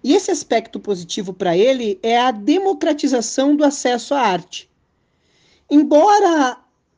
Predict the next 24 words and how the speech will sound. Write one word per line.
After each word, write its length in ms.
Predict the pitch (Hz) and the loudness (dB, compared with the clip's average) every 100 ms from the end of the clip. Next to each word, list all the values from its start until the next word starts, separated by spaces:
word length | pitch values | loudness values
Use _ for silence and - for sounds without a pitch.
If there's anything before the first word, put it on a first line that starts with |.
| _ - | _ -2
a 200 | 254 269 | 2 2
obra 180 | 277 269 | 4 2
de 120 | 254 | 2
arte, 400 | 226 214 196 - | 4 4 2 0
ela 160 | 208 | 0
vai 200 | 190 233 | 0 0
perder 320 | 294 320 233 247 | 0 -2 0 -2
um 100 | 247 | 0
pouco 380 | 233 214 214 | 4 4 2
o 20 | 202 | -4
seu 180 | - | -4
caráter 480 | 196 202 190 185 185 | -2 0 0 -2 -6
singular, 800 | 165 185 170 165 165 196 220 220 - _ _ - | -8 -6 -4 -2 0 2 2 0 -8 _ _ -8
a 140 | 185 | -6
sua 500 | - - 233 202 - - | -6 -4 0 0 0 -2
unicidade 1080 | 254 262 214 - 180 185 202 233 208 240 240 _ _ | 0 0 -2 -6 -4 0 2 0 -2 -8 -12 _ _
com 100 | - | -4
a 60 | 196 | -2
evolução 480 | 175 185 170 - 180 | 0 -2 -2 -4 -2
técnica, 600 | 190 220 294 277 - 160 | 0 0 0 -4 -4 -2
né? 300 | 180 262 339 _ _ _ _ _ _ _ _ _ _ _ _ _ _ - | 0 -2 -4 _ _ _ _ _ _ _ _ _ _ _ _ _ _ -4
Ele 240 | 330 359 | 0 2
diz 380 | 269 311 339 - | 4 2 2 -2
que 560 | - 311 320 320 294 | -2 2 2 0 -4